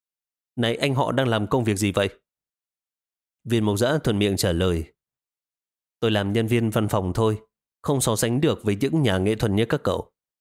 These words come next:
"Đúng rồi, bình thường Thư Tĩnh hay đến đây giúp cậu sao?" Cao Ngọc Bân lắc đầu: "Tiểu Tĩnh không hiểu gì về điêu khắc đâu.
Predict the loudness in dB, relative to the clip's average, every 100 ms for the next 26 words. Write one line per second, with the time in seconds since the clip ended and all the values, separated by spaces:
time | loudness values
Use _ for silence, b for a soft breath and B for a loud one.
0 | _ _ _ _ _ _ -2 0 0 0
1 | 0 0 0 0 0 0 0 0 0 0
2 | 0 2 0 0 0 -2 0 -2 -4 -8
3 | _ _ _ _ _ _ _ _ _ _
4 | _ -4 0 0 0 0 2 0 0 -2
5 | 0 -2 -10 _ _ _ _ _ _ _
6 | _ _ -4 -2 0 -2 0 0 0 0
7 | 0 0 0 0 0 -2 -2 -2 0 0
8 | -4